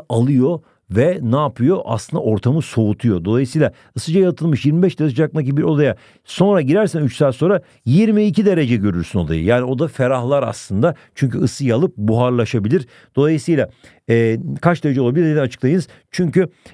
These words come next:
e, çamaşırlar, çamaşırlar, bunu böyle yazacağız. Çamaşırlar, e, üzerindeki, üzerindeki su buharlaşırken, buharlaşırken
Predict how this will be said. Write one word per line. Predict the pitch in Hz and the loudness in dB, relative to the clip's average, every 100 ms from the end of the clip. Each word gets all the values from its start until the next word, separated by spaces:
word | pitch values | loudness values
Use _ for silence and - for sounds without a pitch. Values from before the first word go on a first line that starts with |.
| _ | _
e, | 117 117 117 | 2 2 0
çamaşırlar, | - 147 156 - 107 95 104 131 - _ | -4 -2 -2 -2 0 2 0 -2 -10 _
çamaşırlar, | - 107 107 - 95 85 85 107 107 | -4 -2 -2 -4 -4 -2 -2 -2 -2
bunu | 101 95 | -2 0
böyle | 107 92 | 2 0
yazacağız. | 82 80 82 113 120 | -4 -6 -4 -4 -4
Çamaşırlar, | - 92 87 82 90 151 - - _ _ | -4 -4 -4 -2 0 0 -4 -20 _ _
e, | 107 101 98 95 - _ _ | -2 0 0 -2 -6 _ _
üzerindeki, | 123 120 127 120 117 104 87 - 92 - _ | 0 2 2 2 0 -2 -2 -2 -2 -2 _
üzerindeki | - 90 92 90 85 85 - 95 120 - _ _ | -6 -2 0 0 -2 -4 -4 -2 -2 -4 _ _
su | - - - - 123 143 - _ _ _ | -20 -16 -6 0 2 0 -6 _ _ _
buharlaşırken, | 98 98 123 151 160 160 160 165 - 190 - 113 92 120 | -2 2 2 2 0 0 0 -2 -2 -4 -2 -2 -2 -2
buharlaşırken | 160 123 92 101 107 113 110 110 - 127 104 - 87 90 | -8 -8 -4 -2 0 0 0 -2 -2 -4 -4 -4 -4 -4